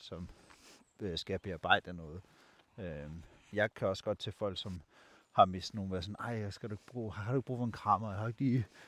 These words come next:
altså, jeg vil gerne være der." Men jeg, jeg tror, jeg har lært med tiden, og i forhold til min egen episode, øhm, eller egen sådan oplevelse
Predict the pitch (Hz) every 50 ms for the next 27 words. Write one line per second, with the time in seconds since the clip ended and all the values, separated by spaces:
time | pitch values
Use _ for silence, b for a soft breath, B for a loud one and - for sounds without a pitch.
0 | B B B 113 - 120 117 113 120 120 123 117 107 107 123 117 107 98 - -
1 | - 123 120 117 113 117 113 110 107 - 123 123 - - 151 131 127 113 101 113
2 | 107 113 131 123 107 - - 107 95 - - 160 147 131 120 101 87 - - -
3 | - 120 101 92 92 - 123 113 110 107 - 107 104 98 95 95 107 117 131 131
4 | 120 123 117 123 123 123 120 b b b b b b b b b - 151 127 117
5 | 110 107 104 104 95 98 90 98 92 90 - - 104 85 85 82 - - 101 107
6 | 110 107 - 127 117 110 87 110 110 - - 123 120 107 104 - - 107